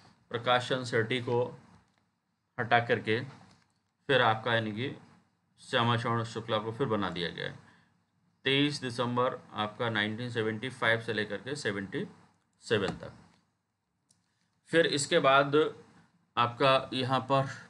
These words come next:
प्रेसिडेंट रूल लगा दिया गया नाइनटीन सेवेंटी सेवन में, और ये आपका कुछ महीनों के लिए precedent rule रहा आपका, ये अप्रैल से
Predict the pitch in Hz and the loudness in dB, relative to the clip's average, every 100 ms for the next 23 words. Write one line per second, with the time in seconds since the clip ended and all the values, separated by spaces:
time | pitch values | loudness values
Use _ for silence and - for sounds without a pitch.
0 | - 120 117 143 143 139 127 127 117 110 | 0 0 4 8 8 8 2 0 2 2
1 | 110 120 113 113 117 - - _ _ _ | 2 2 4 2 0 -6 -20 _ _ _
2 | - 113 113 127 120 117 117 123 117 110 | -4 -2 -2 0 2 2 0 0 2 2
3 | 107 107 147 - - _ _ _ _ - | 0 -4 -6 -14 -20 _ _ _ _ -2
4 | 101 95 92 98 - - _ _ _ _ | 2 4 2 -2 -8 -20 _ _ _ _
5 | _ _ _ 113 123 135 - 107 107 123 | _ _ _ -2 0 0 0 -2 -2 -2
6 | 117 139 - - _ _ _ _ _ _ | -2 -2 -8 -20 _ _ _ _ _ _
7 | _ - 170 156 127 127 120 123 117 - | _ -6 -2 0 0 -2 -4 -2 -2 -2
8 | - 113 113 113 113 110 107 104 107 107 | -2 -4 0 0 0 -2 -2 -2 -2 -4
9 | 110 110 - 117 170 - - _ _ _ | -6 -8 -6 -6 -8 -12 -20 _ _ _
10 | _ 113 107 107 - 107 - - 123 135 | _ 0 2 0 -2 -4 -2 2 2 2
11 | 139 - - _ _ - - 113 117 135 | -2 -10 -20 _ _ -18 -4 -2 -2 -4